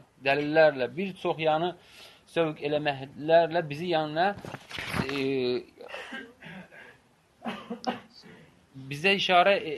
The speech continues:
e-, edib ki, bizim üçün də nə, nə, nə dərəcədə, yəni, necə ki, fitnələr gələndə, necə ki, yəni, o, o şeylərdən salamat qalmaq olar. Və həmçində ki, necə də ki, elm almağın həqiqətən də dində,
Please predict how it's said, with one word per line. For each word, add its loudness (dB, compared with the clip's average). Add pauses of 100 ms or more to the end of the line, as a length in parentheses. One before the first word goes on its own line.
e-, -4 (100)
edib -4
ki, -4
bizim -8
üçün -8
də 2
nə, -2
nə, -8
nə 2
dərəcədə, -2
yəni, 0 (120)
necə -6
ki, -12
fitnələr 2
gələndə, 0
necə -4
ki, -10
yəni, 0
o, -4
o -2
şeylərdən 2
salamat 0
qalmaq 2
olar. -2 (300)
Və -4
həmçində -2
ki, -4 (240)
necə 0
də 0
ki, -4
elm 4
almağın 4
həqiqətən 0
də 6 (380)
dində, 4